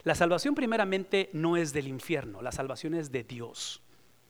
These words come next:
A quien tenemos que temerle es a Dios, a su santidad, al Dios el cual aterroriza a las personas, ¿me explico?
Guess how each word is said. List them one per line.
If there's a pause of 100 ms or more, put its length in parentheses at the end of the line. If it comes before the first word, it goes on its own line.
(440)
A
quien
tenemos
que
temerle
es
a
Dios,
a
su
santidad, (760)
al
Dios
el
cual
aterroriza
a
las
personas,
¿me
explico?